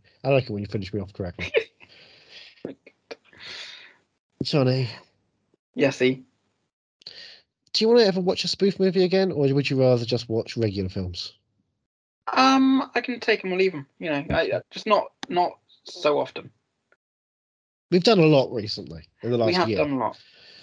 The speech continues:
Speaker 1: I've turned you over to a bunch of them just to get a sense of place. I don't know. With comedy, it's really hard these days. I don't know if
Speaker 2: Mm.
Speaker 1: comedy works anymore. I'm struggling to laugh these days.
Speaker 2: Oh.
Speaker 1: Is that a problem with me, or is that a problem with films?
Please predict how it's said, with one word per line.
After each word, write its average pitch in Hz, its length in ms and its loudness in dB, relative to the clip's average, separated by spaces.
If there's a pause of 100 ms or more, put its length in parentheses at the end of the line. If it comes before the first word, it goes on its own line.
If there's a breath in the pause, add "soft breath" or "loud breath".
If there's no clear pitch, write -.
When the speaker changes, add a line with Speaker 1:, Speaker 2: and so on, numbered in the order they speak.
(160 loud breath)
Speaker 1:
I've 117 120 -6
turned 123 300 0
you 120 140 2
over 113 200 0
to 120 140 -4
a 110 40 0
bunch 110 220 -4
of 101 60 -12
them 104 100 -8
just 101 220 -8
to 104 160 -2
get 101 200 -4
a 95 40 -8
sense 101 380 -10
of 92 140 -8 (120)
place. - 460 -8 (1080 soft breath)
I 226 160 4
don't 220 160 2
know. 202 200 4
With 233 180 -2
comedy, 262 380 2
it's 151 100 -2
really 165 220 0
hard 127 320 2
these 95 260 -6
days. 92 460 -10 (360)
I 160 60 -16
don't 160 240 -14
know 165 80 -2
if 147 80 -4
Speaker 2:
Mm. - 60 -12
Speaker 1:
comedy 151 260 -4
works 135 360 0
anymore. 92 400 -8
I'm 147 80 -4
struggling 143 360 -2
to - 100 -8
laugh 92 500 -8
these 82 200 -10
days. - 480 -10 (140)
Speaker 2:
Oh. - 280 -12 (720)
Speaker 1:
Is - 80 -12
that - 120 -2
a 202 100 -8
problem 196 180 -2
with 180 140 0
me, 190 160 4
or 180 40 6
is 165 100 2
that 156 100 2
a - 40 -10
problem 147 200 -2
with 139 140 -4
films? 110 520 -2